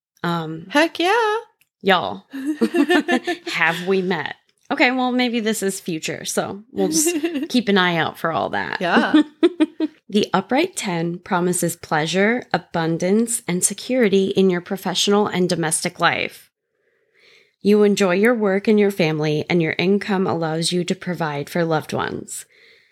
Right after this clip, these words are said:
Speaker 1: Comfortable in your financial position, you can now devote yourself to leisure activities or perhaps philanthropic ventures. Okay, all right. I, I'm stumbling over my words 'cause I'm like, "Wha-,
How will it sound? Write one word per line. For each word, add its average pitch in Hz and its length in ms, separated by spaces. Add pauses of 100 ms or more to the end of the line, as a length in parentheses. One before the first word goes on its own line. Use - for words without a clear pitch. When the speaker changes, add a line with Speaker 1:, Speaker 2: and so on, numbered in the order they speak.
(220)
Speaker 1:
Comfortable 240 560
in 233 140
your 196 120
financial 185 560
position, 175 600
you 165 140
can 170 260
now 165 320
devote 202 420
yourself 156 400
to - 120
leisure 180 360
activities 226 840 (540)
or 240 120
perhaps 247 520
philanthropic 208 920 (100)
ventures. - 880 (320)
Okay, 185 500
all 170 140
right. 185 300
I, 196 220 (100)
I'm 180 300
stumbling 240 500
over 202 100
my 196 160
words 202 320
'cause 190 160
I'm 180 60
like, 151 200
"Wha-, 143 80